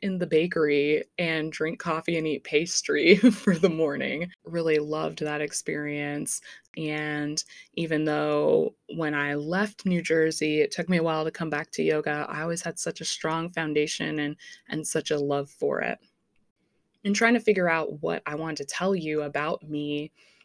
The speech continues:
I thought, you know, in my intro for this show, I break down five things about myself. Solo mom, a registered yoga teacher, a birth doula, a childbirth educator, and a college psychology instructor.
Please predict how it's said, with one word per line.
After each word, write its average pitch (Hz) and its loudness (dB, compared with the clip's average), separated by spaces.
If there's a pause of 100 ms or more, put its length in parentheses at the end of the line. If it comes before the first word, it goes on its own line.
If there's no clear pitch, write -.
(240)
I 151 -2 (100)
thought, 151 -6 (460)
you 175 -4
know, 156 2
in 165 -4
my 156 0
intro 165 0
for 156 2
this 147 2
show, 147 0
I 147 -4
break 147 -2
down 143 -4
five 143 0
things 147 -4
about 147 -4
myself. - -2 (240)
Solo 147 4
mom, 156 0 (340)
a 147 -2
registered 151 0
yoga 143 6
teacher, 143 0
a 147 -4
birth 139 0
doula, 147 0
a 143 2
childbirth 143 0
educator, 143 -2
and - -6 (380)
a 180 -6
college 147 -2
psychology 143 -2
instructor. - -4